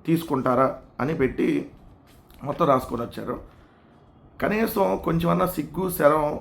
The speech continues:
ఏమన్నా ఏడ్స్ వచ్చిందా నీకు ఆంధ్రజ్యోతి రాధాకృష్ణ అని అడుగుతా ఉన్నా. మూడు వేల ఐదు వందల కోట్ల లిక్కర్ స్కామ్ అన్నావు కదా,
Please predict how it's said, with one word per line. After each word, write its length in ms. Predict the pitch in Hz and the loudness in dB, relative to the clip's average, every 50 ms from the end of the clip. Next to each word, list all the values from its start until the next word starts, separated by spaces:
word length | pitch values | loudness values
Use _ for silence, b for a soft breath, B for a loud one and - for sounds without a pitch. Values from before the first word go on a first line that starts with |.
| - - - | -10 -8 -4
ఏమన్నా 320 | 127 131 131 143 143 147 143 | -2 0 0 2 2 2 2
ఏడ్స్ 340 | 131 131 135 127 - - | 2 2 2 0 -2 -4
వచ్చిందా 300 | 127 - - - 135 131 | -6 -6 -4 -6 -4 -4
నీకు 180 | 123 120 120 123 | -2 -2 -2 -2
ఆంధ్రజ్యోతి 400 | 117 117 123 123 120 123 120 120 | -2 0 0 0 0 -2 -2 -2
రాధాకృష్ణ 460 | 117 113 117 117 117 - 113 - - | -2 0 0 -2 -4 -4 -8 -10 -8
అని 100 | - 127 | -8 -6
అడుగుతా 300 | 107 113 117 117 - - | -6 -6 -6 -6 -8 -10
ఉన్నా. 240 | - - - 139 - - _ _ _ _ _ _ - - _ _ _ _ _ _ _ _ - - - _ _ _ _ _ - _ - - | -12 -12 -14 -16 -20 -20 _ _ _ _ _ _ -20 -20 _ _ _ _ _ _ _ _ -20 -20 -20 _ _ _ _ _ -20 _ -6 0
మూడు 280 | 143 160 180 185 190 | 4 6 8 8 8
వేల 180 | 185 185 180 175 | 8 10 10 10
ఐదు 120 | 165 160 | 10 10
వందల 140 | 156 156 156 | 8 6 4
కోట్ల 300 | 156 165 175 180 175 175 | 2 2 2 2 4 4
లిక్కర్ 280 | 156 147 - 160 147 - | 2 4 4 0 0 0
స్కామ్ 220 | - - 143 127 | 0 0 0 2
అన్నావు 220 | 127 120 120 117 120 | 2 2 0 0 0
కదా, 220 | 123 123 - | 2 2 2